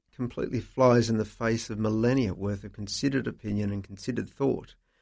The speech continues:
um, in the Western tradition. And so Christians should take heart that we have, you know, amazing things to offer in the, in the current debate.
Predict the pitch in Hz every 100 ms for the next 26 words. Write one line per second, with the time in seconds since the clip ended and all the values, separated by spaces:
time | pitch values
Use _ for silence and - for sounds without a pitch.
0 | _ _ - 104 101 101 101 - - -
1 | 135 135 120 107 101 - 98 90 95 101
2 | 101 92 95 - _ _ _ _ _ -
3 | 117 135 123 - 143 - 175 - 160 143
4 | - 160 165 156 - - 110 101 98 98
5 | 107 104 107 104 - _ - 110 120 127
6 | 135 123 107 98 95 - 92 92 - -
7 | - 104 98 - - 107 98 101 90 -
8 | - 80 - -